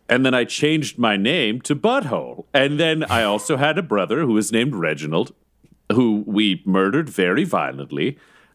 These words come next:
And then another portal opened up to a different dimension,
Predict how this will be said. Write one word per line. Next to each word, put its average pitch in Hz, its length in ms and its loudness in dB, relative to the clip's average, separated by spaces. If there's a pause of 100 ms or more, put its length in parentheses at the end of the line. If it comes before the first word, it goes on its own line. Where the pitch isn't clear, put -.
And 104 220 2
then 120 500 0 (720)
another 127 920 2 (220)
portal 117 500 0
opened 135 380 0
up - 320 -2
to 104 180 0
a 90 60 0
different 139 400 -2
dimension, 78 720 -4